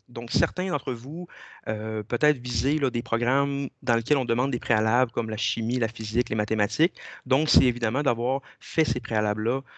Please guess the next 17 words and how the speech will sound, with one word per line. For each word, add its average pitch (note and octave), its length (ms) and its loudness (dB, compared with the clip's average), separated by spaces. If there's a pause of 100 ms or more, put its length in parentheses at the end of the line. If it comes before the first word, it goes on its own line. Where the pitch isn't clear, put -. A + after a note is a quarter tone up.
(180)
euh, G2+ 180 -4
avant A#2 240 4
de A#2+ 80 0
rentrer A2+ 180 -2
dans A#2 60 2
le G#2+ 40 -6
programme. G2 380 -6 (880)
Certains, - 500 0 (380)
à, - 320 -2
à A#2+ 80 -2
certaines B2+ 640 2
exceptions - 420 -6
près, B2+ 240 -4
là, B2+ 140 -2
mais A#2 160 -4
habituellement, A2+ 460 -4
c'est A#2 260 -4